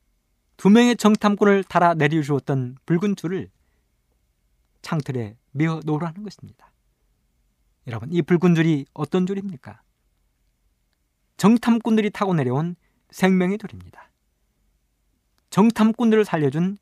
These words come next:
생명의 줄입니다. 옛날 사람들은 붉은 줄을 어떻게 물들였을까? 지금이야 색소들이 많아서 간단하게 물을 들이지만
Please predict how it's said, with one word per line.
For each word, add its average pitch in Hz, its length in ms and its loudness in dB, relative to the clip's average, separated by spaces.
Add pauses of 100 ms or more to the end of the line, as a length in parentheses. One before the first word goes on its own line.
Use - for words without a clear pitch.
(160)
생명의 175 460 -2
줄입니다. 104 520 -16 (2750)
옛날 180 360 6
사람들은 156 600 2
붉은 143 300 0
줄을 123 340 -2
어떻게 160 520 -6
물들였을까? 139 880 -8 (2000)
지금이야 214 380 4
색소들이 214 500 2
많아서 143 360 2
간단하게 165 440 4
물을 170 200 4
들이지만 147 600 -2